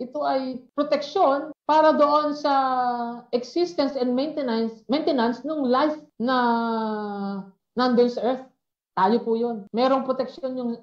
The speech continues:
ating solar system from outside forces na maaaring makapinsala. So, kung totoo yun, eh, ito'y lalong magbibigay sa atin ng pagpuri.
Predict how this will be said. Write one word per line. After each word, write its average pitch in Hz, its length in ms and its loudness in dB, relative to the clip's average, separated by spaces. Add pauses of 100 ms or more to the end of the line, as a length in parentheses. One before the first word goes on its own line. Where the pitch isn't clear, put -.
ating 220 240 -2
solar 226 400 -2
system 202 480 -8
from 240 240 2 (1900)
outside 240 640 2
forces 240 640 0
na 220 320 -2
maaaring 226 480 0
makapinsala. 220 960 -4 (1900)
So, 311 160 2 (880)
kung 262 160 -2
totoo 349 320 2
yun, 269 400 0 (640)
eh, 294 240 -4
ito'y 285 560 -4
lalong 302 320 2
magbibigay 254 480 -2
sa 262 400 -8
atin 226 240 0
ng 247 120 -8 (200)
pagpuri. 294 640 0